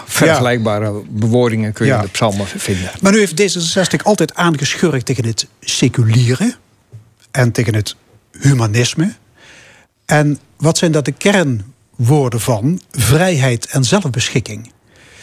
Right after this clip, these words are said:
Speaker 2: Staan die woorden niet op gespannen voet met de dogma's van de kerk?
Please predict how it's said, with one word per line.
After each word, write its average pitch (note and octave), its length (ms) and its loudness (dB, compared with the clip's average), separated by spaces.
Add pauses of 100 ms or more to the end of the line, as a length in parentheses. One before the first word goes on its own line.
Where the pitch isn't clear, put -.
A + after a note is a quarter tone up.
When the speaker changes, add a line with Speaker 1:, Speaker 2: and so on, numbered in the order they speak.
(460)
Speaker 2:
Staan F3+ 260 0
die F#3 120 0
woorden G3 260 0
niet F#3+ 240 -2
op F3 200 -2
gespannen E3 560 0
voet - 440 -2
met D3+ 400 -2 (100)
de C3 180 0
dogma's D#3 480 0
van C#3 100 -2
de C3+ 60 0
kerk? F#3+ 400 -6